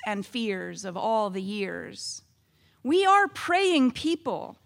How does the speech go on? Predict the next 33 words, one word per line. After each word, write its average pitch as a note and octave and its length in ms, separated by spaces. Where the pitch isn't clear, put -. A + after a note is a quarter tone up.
even C#4 260
if C#4 160
we C4+ 100
don't C4 220
feel A#3+ 220
all G#3+ 140
that G#3 180
confident F3+ 500
in G3 80
our F#3 100
capacity G#3 640
to E3+ 220
do F3+ 180
it E3 120
right. - 260
Assumption E4 460
number C4+ 200
two, E3+ 460
confidence E4 760
in D#4+ 180
your C#4+ 180
capacity B3+ 720
to G3 140
do A3+ 180
it G#3 160
right G3 380
diminishes A#3+ 960
with A#3+ 180
the B3 100
deconstruction A#3+ 1040
of G3 200
your F#3 200
faith. - 380